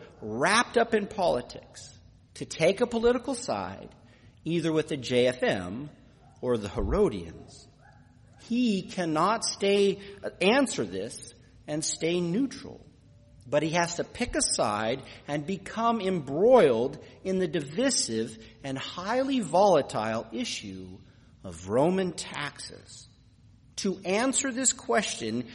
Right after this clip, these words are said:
is to be hated by one party or the other. They've got him now. Our Lord's sil-, silence on politics is coming to an end. Nevertheless, whether they know it or not,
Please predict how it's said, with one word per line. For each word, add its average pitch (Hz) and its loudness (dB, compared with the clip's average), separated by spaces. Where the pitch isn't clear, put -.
is 160 -4
to 196 2
be 220 0
hated 185 2
by 143 4
one 147 0
party 175 2
or 165 0
the 151 -6
other. 95 -10
They've 110 -8
got 131 4
him 160 0
now. 98 -2
Our 202 2
Lord's 220 2
sil-, 180 2
silence 170 2
on 117 -2
politics - -6
is 107 -14
coming 107 -4
to 117 -10
an 127 -6
end. 95 -8
Nevertheless, 226 2
whether 220 2
they 202 0
know 196 4
it 156 6
or 147 4
not, 123 0